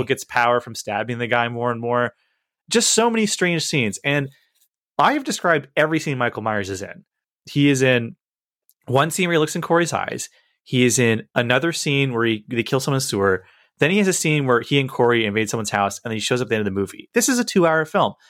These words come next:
Speaker 1: There's also a scene where Corey beats him up and takes his mask.
Speaker 2: Yes,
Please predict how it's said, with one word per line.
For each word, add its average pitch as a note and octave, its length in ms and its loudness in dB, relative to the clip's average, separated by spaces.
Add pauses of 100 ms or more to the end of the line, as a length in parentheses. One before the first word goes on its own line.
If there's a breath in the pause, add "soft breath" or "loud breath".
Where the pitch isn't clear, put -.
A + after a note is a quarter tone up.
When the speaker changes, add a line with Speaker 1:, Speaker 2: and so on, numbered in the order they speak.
Speaker 1:
There's C3+ 220 2
also E3 260 2
a F3+ 80 2
scene E3 300 2
where D3+ 100 -2
Corey D3 360 0
beats C3+ 300 -2
him C3 120 2
up B2+ 160 0
and A2 100 -4
takes B2 260 -4
his G#2 160 -8
mask. F#2+ 420 -10 (360 soft breath)
Speaker 2:
Yes, D3+ 560 0